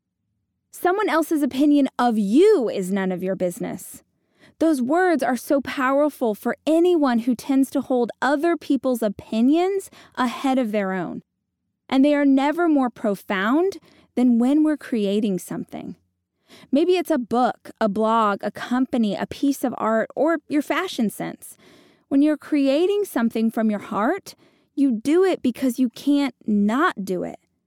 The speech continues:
You produce it because you believe your creation deserves to be out in the world. You work and work,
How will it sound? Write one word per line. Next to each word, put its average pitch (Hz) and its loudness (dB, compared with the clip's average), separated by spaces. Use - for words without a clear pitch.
You 302 4
produce 302 -2
it 285 0
because 240 -2
you 262 2
believe 269 0
your 285 -2
creation 226 0
deserves 240 0
to - -4
be 220 0
out 214 -2
in 233 -2
the 214 0
world. 277 -2
You 269 4
work 262 0
and 240 2
work, 294 0